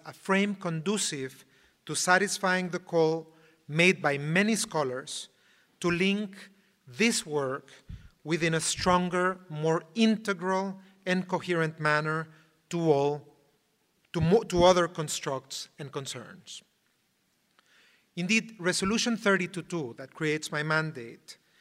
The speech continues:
asks me to address multiple intersecting and aggravated forms of violence and discrimination.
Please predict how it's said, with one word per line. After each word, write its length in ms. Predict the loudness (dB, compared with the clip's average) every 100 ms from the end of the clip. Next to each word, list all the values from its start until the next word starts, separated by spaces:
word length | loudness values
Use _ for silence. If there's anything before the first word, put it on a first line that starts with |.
| _ _ _
asks 420 | 2 2 0 -6 -6
me 140 | -8
to 320 | -6 -6 -6 -6
address 640 | -8 0 4 4 2 -4 -2
multiple 840 | 2 2 0 -8 -4 -2 -2 -6 -2
intersecting 1040 | 0 0 -2 0 -2 -2 -4 -4 -4 -6
and 120 | -2 2
aggravated 680 | 2 0 -2 -2 -2 -8
forms 440 | -6 -2 -2 -4 -8
of 140 | -8
violence 460 | -2 -2 -2 -4 -8
and 100 | -8
discrimination. 840 | -8 -8 -6 -6 -6 -8 -14 -18